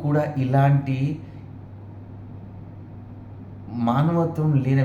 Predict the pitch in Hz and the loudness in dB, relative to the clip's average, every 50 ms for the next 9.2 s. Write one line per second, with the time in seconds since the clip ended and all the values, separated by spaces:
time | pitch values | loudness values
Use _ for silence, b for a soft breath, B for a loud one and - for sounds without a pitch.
0 | 117 120 120 120 120 120 131 127 123 123 - - - - 123 127 123 127 123 110 | 2 2 -2 -2 -2 -2 -2 -4 -4 -4 -6 -8 -8 -4 -4 -4 -4 -2 -4 -4
1 | 107 107 107 - - - - 117 113 117 117 185 180 139 113 123 - B B B | -4 -4 -6 -6 -8 -8 -6 -4 -4 -2 -2 0 0 2 2 0 0 B B B
2 | B B B - 123 120 131 151 156 170 180 180 160 147 156 131 120 120 135 151 | B B B -4 -2 0 2 2 2 2 2 0 0 2 2 2 2 2 2 2
3 | 143 139 - B B B B B B B - 113 123 135 143 156 156 160 156 - | 2 0 -4 B B B B B B B -4 2 4 6 6 6 4 0 0 0
4 | 151 143 143 143 151 151 151 - - 143 139 135 131 131 120 117 120 127 131 135 | 4 4 6 6 6 4 0 -4 0 2 2 2 4 4 4 4 4 6 6 6
5 | 135 131 127 127 127 123 113 107 123 123 - - - - - - - - 208 190 | 6 6 4 4 2 -2 -2 -4 -6 -8 -6 -6 -6 -6 -6 -10 -6 -4 -2 0
6 | 160 139 - - - 131 135 143 156 175 165 - 170 - 135 - - - 127 135 | 0 -2 -2 -4 0 2 4 4 4 4 2 0 0 -2 -2 -4 -4 0 2 4
7 | 139 147 143 131 127 120 120 - - - B B B B B B B B B B | 6 6 4 4 2 0 -2 -2 -4 -6 B B B B B B B B B B
8 | - - - - - - 113 117 131 151 180 196 208 208 208 208 202 202 190 - | -14 -14 -14 -14 -12 -10 -4 2 4 6 6 6 4 2 0 0 -2 -2 -2 -2
9 | 190 185 156 | -2 -2 -2